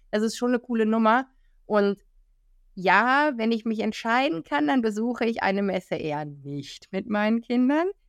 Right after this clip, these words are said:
Ich war auf der Caravan Saloon, aber auch schon mehrfach mit meinen Kindern. Und es ist eigentlich ganz cool, wenn sie dadurch beschäftigt sind und diese Rallye haben und an den einzelnen Ständen sich dann ihre Stempel abholen, Aufgaben erledigen.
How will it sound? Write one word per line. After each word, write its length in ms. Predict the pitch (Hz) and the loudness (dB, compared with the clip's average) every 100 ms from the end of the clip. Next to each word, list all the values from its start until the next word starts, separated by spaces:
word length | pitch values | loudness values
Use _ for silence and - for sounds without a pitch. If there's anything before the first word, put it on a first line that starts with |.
| _ | _
Ich 280 | 220 - 175 | -8 -6 0
war 260 | 190 190 156 | 4 4 2
auf 120 | - | -2
der 100 | 147 | -6
Caravan 480 | 165 151 151 151 147 | -2 -2 -2 -4 -4
Saloon, 360 | 151 151 170 | -8 -6 -2
aber 200 | 196 196 | 0 0
auch 80 | 170 | -2
schon 300 | - 185 185 | -4 -4 -2
mehrfach 420 | 180 170 - 147 | 2 2 0 -8
mit 180 | 135 - | -8 -10
meinen 240 | 143 135 147 | -8 -8 -8
Kindern. 360 | 160 147 135 - _ _ - | -6 -4 -4 -6 _ _ -2
Und 120 | 214 | 0
es 100 | 214 | 0
ist 120 | 226 | -2
eigentlich 440 | - 202 240 226 | -2 0 0 -2
ganz 300 | - 190 - _ 233 | 0 0 -2 _ -2
cool, 300 | 220 196 190 | 2 2 2
wenn 180 | 185 | 0
sie 120 | 180 180 | 0 2
dadurch 320 | 180 180 - | 2 2 -4
beschäftigt 580 | 175 - 190 - 156 - | -6 -2 -2 -2 -12 -6
sind 280 | 165 214 - | -2 -2 -2
und 100 | 175 | -6
diese 220 | 160 165 | -4 0
Rallye 320 | 165 175 160 | 0 2 0
haben 300 | 156 151 165 | 0 0 -2
und 120 | 160 | -4
an 120 | - | -2
den 100 | 165 | -4
einzelnen 480 | 82 160 170 170 156 | -2 -4 -4 -6 -6
Ständen 460 | - - 180 175 151 | -4 -2 0 -2 -6
sich 140 | 160 | -6
dann 140 | 170 160 | -6 -4
ihre 140 | 156 160 | -6 -2
Stempel 340 | 208 208 202 | 0 0 0
abholen, 480 | - - 180 170 170 | -4 -4 -4 -2 -2
Aufgaben 460 | 190 - 165 160 | -4 -2 -2 -2
erledigen. 500 | 160 160 156 151 151 | -2 -4 -4 -2 -4